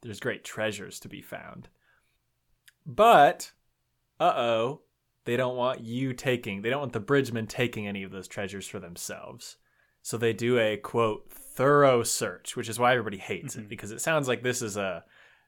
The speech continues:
Speaker 1: this is a, an airport,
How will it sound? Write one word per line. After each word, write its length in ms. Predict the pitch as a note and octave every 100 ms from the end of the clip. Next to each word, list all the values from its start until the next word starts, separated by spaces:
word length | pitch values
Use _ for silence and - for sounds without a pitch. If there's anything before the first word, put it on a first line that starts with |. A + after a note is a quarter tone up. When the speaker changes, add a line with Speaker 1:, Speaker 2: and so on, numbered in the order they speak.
| _
Speaker 1:
this 200 | D3 C#3+
is 200 | C#3 A#2+
a, 460 | A#2 G2+ F#2+ F#2+ - _ _ _ _ _ _ _
an 120 | B2 -
airport, 720 | C#3 C#3 C3+ - A#2+ A#2+ A2+